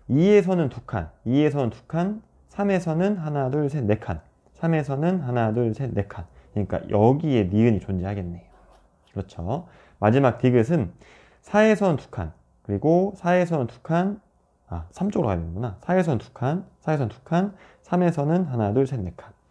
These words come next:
하나, 둘, 셋, 네 칸. 그럼 여기에 존재하겠죠. 그럼 여기에 디귿이 되는 겁니다.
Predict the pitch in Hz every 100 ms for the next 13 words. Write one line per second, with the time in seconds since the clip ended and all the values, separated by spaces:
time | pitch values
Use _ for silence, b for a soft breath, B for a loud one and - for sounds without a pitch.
0 | _ _ 104 101 90 131 147 139 147 90
1 | - - - 98 90 107 117 92 87 85
2 | 87 _ _ _ _ b b - 90 87
3 | 123 160 175 175 _ - 110 101 95 92
4 | 85 98 -